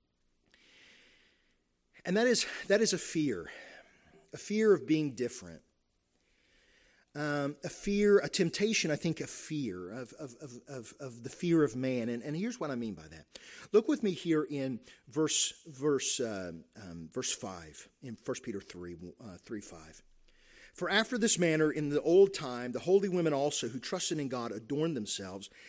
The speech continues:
being in subjection to their own husbands, even as Sarah obeyed Abraham, calling him Lord, whose daughters you are,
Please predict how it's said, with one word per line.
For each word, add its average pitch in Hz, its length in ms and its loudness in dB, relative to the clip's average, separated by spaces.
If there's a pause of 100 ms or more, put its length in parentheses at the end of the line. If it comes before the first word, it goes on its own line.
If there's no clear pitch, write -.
(220)
being 196 200 4
in 190 100 4
subjection 147 580 -2
to 131 100 -10
their 117 120 -4
own 175 140 -2
husbands, 104 580 -10 (320)
even 202 240 0
as 165 160 0
Sarah 180 400 2
obeyed 135 340 0
Abraham, 123 520 -2
calling 170 340 -2
him 123 160 -2
Lord, 117 400 -2
whose 113 180 -8
daughters 165 460 -4
you 143 160 -4
are, 85 220 -10